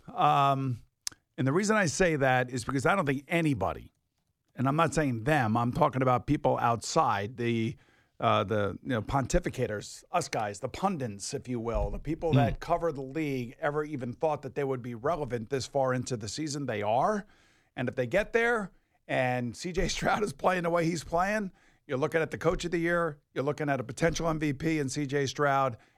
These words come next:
Speaker 1: and you're looking probably as a one and done here in the, in the, uh, in the playoffs.
Speaker 2: So who did I miss in the A F C? 'Cause I know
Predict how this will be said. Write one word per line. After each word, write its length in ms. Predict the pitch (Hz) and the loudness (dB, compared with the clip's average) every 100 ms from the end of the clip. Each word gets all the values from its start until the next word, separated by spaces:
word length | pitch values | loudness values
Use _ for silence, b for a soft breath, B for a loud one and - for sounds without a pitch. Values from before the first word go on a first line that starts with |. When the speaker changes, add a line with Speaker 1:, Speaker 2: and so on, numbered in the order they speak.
| b | b
Speaker 1:
and 100 | 135 | -4
you're 100 | 147 | -2
looking 280 | 160 - 143 | -2 -2 -2
probably 520 | 160 156 156 143 143 | 2 2 2 0 0
as 140 | 135 127 | 2 0
a 40 | |
one 300 | 123 135 139 | 0 0 2
and 160 | 127 120 | 0 0
done 460 | 131 123 117 113 - - | 0 0 -2 -6 -12 -14
here 260 | 113 135 | -4 -2
in 80 | 117 | -2
the, 260 | 110 - 151 | -4 -6 -6
in 120 | 131 | -2
the, 160 | 120 113 | -2 0
uh, 140 | 110 | 0
in 100 | 120 | -2
the 60 | 110 | -8
playoffs. 520 | - 107 85 - - - B B | -2 -4 -4 -12 -18 -16 B B
Speaker 2:
So 260 | - 165 | 0 2
who 220 | 120 180 233 | 2 0 -2
did 120 | 277 | 0
I 140 | 214 | 2
miss 420 | 160 147 165 - | 4 2 2 -2
in 100 | 139 | -2
the 180 | 117 110 | -2 -2
A 160 | 104 92 | -2 -4
F 100 | 87 | -6
C? 320 | - 101 69 | -4 -4 -4
'Cause 220 | - 98 | -4 -2
I 220 | 110 139 202 | 0 0 0
know 540 | 214 202 104 71 - | -2 0 -2 -4 -12